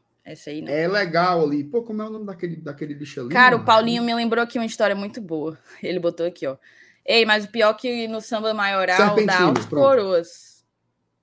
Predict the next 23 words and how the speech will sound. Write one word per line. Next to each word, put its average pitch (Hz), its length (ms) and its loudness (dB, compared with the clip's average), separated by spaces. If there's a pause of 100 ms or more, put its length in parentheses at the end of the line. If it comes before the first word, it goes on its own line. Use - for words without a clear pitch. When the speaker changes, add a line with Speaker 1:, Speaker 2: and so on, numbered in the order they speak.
(840)
Speaker 1:
Pronto, 269 380 -6
tão 208 160 -8
falando 240 480 -6
aí. 185 300 -8
O, 269 260 -6
o 302 100 0
Paulinho, 330 440 4
inclusive, 320 560 -2
toca 285 420 0
no 330 100 -2
Serpentina, 320 640 -6
vez 240 200 -2
ou 339 120 -4
outra, 202 320 -4
viu? 196 220 -14 (720)
Ele, 208 180 -8
inclusive, 254 480 -6
toca 226 260 -4
no 220 80 -8
Serpentina, 208 560 -8
vez 190 240 -10
ou 262 120 -2
outra. - 260 -6